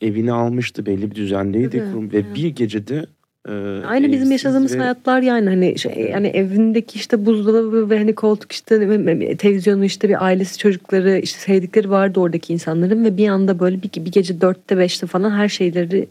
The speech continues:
Speaker 2: yok oldu.
Speaker 1: Sayılardan ibaret değil yani.
Speaker 2: Aynen
Speaker 1: E,
Speaker 2: öyle.
Speaker 1: işte kırk bin ya da daha fazla insandan ibaret değil. Tülin sadece bir hikaye ve bunun
Speaker 2: Evet.
Speaker 1: gibi binlerce hikaye var.
Speaker 2: Evet.
Speaker 1: E, duygusal bir andı. E, ve aslında o konserde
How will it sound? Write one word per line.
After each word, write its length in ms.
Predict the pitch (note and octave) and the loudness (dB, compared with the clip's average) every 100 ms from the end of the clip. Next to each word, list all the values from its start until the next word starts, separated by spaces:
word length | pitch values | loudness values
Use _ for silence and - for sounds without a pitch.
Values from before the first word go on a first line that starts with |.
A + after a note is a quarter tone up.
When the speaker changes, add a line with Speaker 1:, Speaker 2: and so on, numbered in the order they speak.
| F#3+ | -8
Speaker 2:
yok 180 | F#3+ | -6
oldu. 140 | F3+ D#3+ | -6 -4
Speaker 1:
Sayılardan 680 | G#2+ G#2+ A2 A2+ A2+ A2 | -2 -2 2 2 0 -4
ibaret 460 | A2 G2+ A2 G#2 - | -6 -4 -4 -6 -8
değil 240 | A#2 B2 | -6 -6
yani. 440 | G2+ F#2+ F#2 F#2 F2 | -4 -4 -6 -8 -8
Speaker 2:
Aynen 280 | F#3+ F3+ E3 | -4 -2 -2
Speaker 1:
E, 40 | |
Speaker 2:
öyle. 160 | E3 E3+ | -4 -6
Speaker 1:
işte 220 | F3+ - | -10 -14
kırk 320 | - F#2+ - | -12 -12 -10
bin 180 | F#2+ F#2 | -10 -8
ya 160 | F2+ E2+ | -8 -8
da 180 | E2+ - - _ _ _ _ - | -10 -12 -18 _ _ _ _ -16
daha 180 | E2+ F2+ | -14 -14
fazla 380 | F2+ F2+ F2+ | -10 -10 -8
insandan 540 | F2 F2+ F2+ F#2 F#2+ G2 | -8 -8 -10 -10 -8 -8
ibaret 360 | F#2 G2 G2+ | -6 -4 -4
değil. 120 | G#2 F2+ | -6 -12
Tülin 380 | - G2 G#2 G2+ | -10 -6 -4 -4
sadece 440 | - A2 F2+ F#2+ | -6 -8 -8 -10
bir 60 | F#2 | -10
hikaye 500 | F2+ F#2 G2+ G2 G#2 | -12 -12 -10 -8 -8
ve 100 | F#2 | -8
bunun 160 | - F#2+ | -8 -6
Speaker 2:
Evet. 100 | G2 | -6
Speaker 1:
gibi 260 | F#2+ G2+ G2+ - _ _ _ _ | -8 -8 -8 -12 _ _ _ _
binlerce 560 | F#2 F2+ F2+ F2 E2 E2+ | -12 -10 -8 -8 -8 -14
hikaye 400 | E2 - E2 E2 | -16 -14 -12 -10
var. 200 | G#2+ - | -12 -12
Speaker 2:
Evet. 160 | F3+ F3+ - - _ _ _ G#2+ | -14 -14 -18 -20 _ _ _ -4
Speaker 1:
E, 260 | G2 G2 G2 _ _ _ _ _ _ - | -2 -2 -4 _ _ _ _ _ _ -2
duygusal 500 | G#2+ G#2 G2+ B2+ B2+ | 0 0 0 0 2
bir 100 | A2+ | 0
andı. 380 | F#2 F2+ G2 D3 - _ _ _ _ - | -2 -2 -2 -2 -6 _ _ _ _ -6
E, 140 | G#2 | 0
ve 220 | B2 B2+ | 2 0
aslında 380 | - A2+ - B2+ | -2 -4 0 0
o 80 | A#2+ | 2
konserde 680 | - B2 A#2 B2 B2 C#3 | 2 0 2 0 2 0